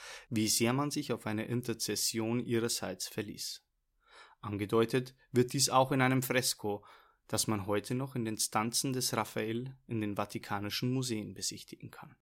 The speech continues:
Dieses Fresko wurde zu Zeiten des Papstes Leos X Zehnten gemalt,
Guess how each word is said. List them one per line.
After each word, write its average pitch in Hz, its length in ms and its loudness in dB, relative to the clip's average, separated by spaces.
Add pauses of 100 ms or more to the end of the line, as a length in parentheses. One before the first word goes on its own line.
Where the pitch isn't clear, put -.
(120)
Dieses 156 300 4
Fresko 151 760 -2
wurde 117 240 4
zu 113 140 -4
Zeiten 110 460 -2
des 127 160 -2
Papstes 113 500 -2
Leos 123 400 2
X - 220 0
Zehnten 151 440 2
gemalt, - 560 -10